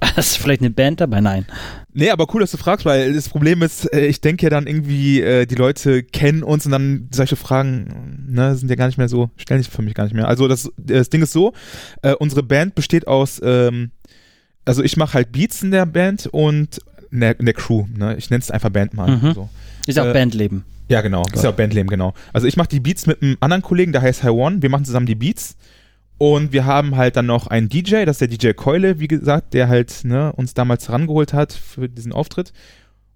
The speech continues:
Speaker 2: Und zwei Rapper. Das heißt, ähm, die Musik kommt von unserem D J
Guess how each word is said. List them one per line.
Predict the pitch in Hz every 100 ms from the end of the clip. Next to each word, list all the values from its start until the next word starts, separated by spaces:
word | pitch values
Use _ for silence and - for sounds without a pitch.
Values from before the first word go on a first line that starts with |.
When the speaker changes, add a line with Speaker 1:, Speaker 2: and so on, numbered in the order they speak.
| _ _
Speaker 2:
Und | - 143 156 156 - -
zwei | - 139
Rapper. | 120 113 - 92 - -
Das | - 113
heißt, | 139 147 156 - -
ähm, | 131 127 123 123 120 117
die |
Musik | 123 120 160
kommt | - 156 156
von | 143
unserem | 135 120 113
D | 160
J | 202 220 247